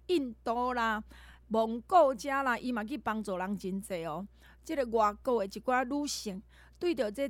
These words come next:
查某人镜头较无啥物了解，搁来因咧生产的过程真可怜。人咧讲生养烧酒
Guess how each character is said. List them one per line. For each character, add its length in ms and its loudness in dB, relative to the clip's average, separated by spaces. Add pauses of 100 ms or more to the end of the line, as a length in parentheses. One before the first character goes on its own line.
查 220 -2
某 180 2
人 240 -2
镜 300 -6
头 340 -6
较 140 -6
无 500 -4
啥 200 -8
物 20 -8
了 420 0
解， 280 -2 (360)
搁 120 0
来 140 4
因 180 -4
咧 120 -2
生 300 -4
产 220 -2
的 120 -6 (280)
过 180 4
程 320 -6
真 220 -4
可 180 -6 (140)
怜。 120 -4 (520)
人 160 -4
咧 100 0
讲 220 -2
生 260 -2
养 180 -2
烧 220 -2
酒 240 -6